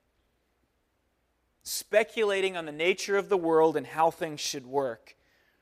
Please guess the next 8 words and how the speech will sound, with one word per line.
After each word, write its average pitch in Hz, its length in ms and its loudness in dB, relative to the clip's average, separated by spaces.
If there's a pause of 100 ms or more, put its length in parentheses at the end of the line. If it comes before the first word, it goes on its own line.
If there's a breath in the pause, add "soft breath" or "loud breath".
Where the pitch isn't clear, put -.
(1300)
because 135 340 -4
reason 131 680 -4 (220)
hasn't 135 360 -6
been 135 140 -6
able 123 220 -8
to - 120 -12
get 123 220 -4
us - 400 -6